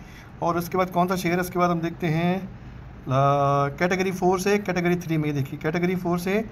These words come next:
category three में आए हैं। category four से category, category three में कौन से shares आए हैं,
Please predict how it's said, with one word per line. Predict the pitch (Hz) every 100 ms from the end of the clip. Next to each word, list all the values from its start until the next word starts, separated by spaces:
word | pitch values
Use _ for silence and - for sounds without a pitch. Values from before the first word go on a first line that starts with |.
| - - - -
category | 170 170 180
three | 180 151 170
में | 160
आए | 135
हैं। | 131
category | 160 175 180
four | 180 175
से | 175
category, | 175 180 175 170 - - - - -
category | 160 180
three | 180 180
में | 180
कौन | 165
से | 170
shares | 180 165
आए | 160
हैं, | 170 190 208